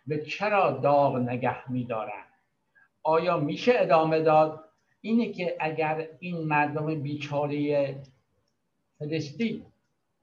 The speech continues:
مردم، بگم، چهل و هفت، هزار نهصد و چهل و هفت تا حالا حدود هفتاد ساله،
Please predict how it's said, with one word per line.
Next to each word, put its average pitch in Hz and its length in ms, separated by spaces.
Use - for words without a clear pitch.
مردم، 151 760
بگم، 139 300
چهل 127 300
و 123 60
هفت، - 440
هزار 147 220
نهصد 147 260
و - 20
چهل 135 180
و 139 40
هفت 143 160
تا 143 80
حالا 143 260
حدود 135 200
هفتاد 131 440
ساله، 147 500